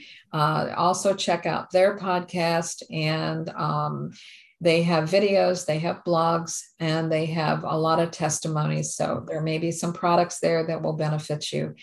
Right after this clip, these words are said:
If you use my name, L U C Y,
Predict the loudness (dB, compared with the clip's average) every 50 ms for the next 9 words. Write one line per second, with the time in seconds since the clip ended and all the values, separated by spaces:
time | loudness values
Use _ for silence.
0 | -20 -20 -20 -20 -20 _ _ 2 4 4 4 4 2 2 4 4 4 4 4 2
1 | 2 2 4 2 2 0 -4 -6 -10 -12 -14 _ -4 0 2 2 2 2 2 0
2 | 0 -2 -4 -6 -10 -12 _ -20 -20 -20 _ _ _ _ _ _ _ _ _ 0
3 | 2 2 4 4 2 2 0 0 0 0 2 4 4 4 4 4 2 -2 -4